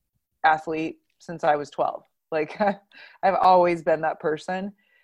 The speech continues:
which is probably in some ways what allowed me to even break in, 'cause I had that, like, really,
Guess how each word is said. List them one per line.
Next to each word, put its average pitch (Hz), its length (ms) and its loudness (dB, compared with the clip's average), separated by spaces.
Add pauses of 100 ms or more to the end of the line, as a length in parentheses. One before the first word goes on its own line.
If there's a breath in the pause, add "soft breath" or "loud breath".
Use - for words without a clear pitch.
(180)
which 180 200 -4
is 180 80 -6
probably 185 560 2
in 170 140 -4
some 180 200 0
ways 165 220 -2
what 160 320 2
allowed 160 340 6
me 160 140 -10
to - 180 -8
even 151 320 -2
break 160 460 -2
in, 156 400 -6
'cause 160 160 -6
I 160 80 4
had 160 200 0
that, 156 180 2
like, 156 160 -4
really, 160 500 -2